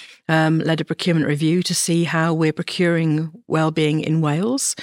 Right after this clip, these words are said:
And the Act came into force in two thousand and fifteen, and we were carrying out the research in two thousand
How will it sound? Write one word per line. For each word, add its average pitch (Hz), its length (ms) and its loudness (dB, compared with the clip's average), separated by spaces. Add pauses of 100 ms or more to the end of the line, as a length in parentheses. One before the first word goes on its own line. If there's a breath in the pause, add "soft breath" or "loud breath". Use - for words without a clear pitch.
(420 loud breath)
And 180 340 2
the 190 300 0
Act - 420 -6
came 175 240 0
into 165 140 -2
force 165 320 -2
in 151 80 0
two 156 160 -2
thousand 156 300 -2
and 151 80 -4
fifteen, 202 540 -2
and 175 140 0
we 170 100 0
were 160 120 -2
carrying 185 320 0
out 156 120 0
the 151 80 -4
research 156 520 -4
in 156 80 -2
two 160 260 -4
thousand 151 320 -4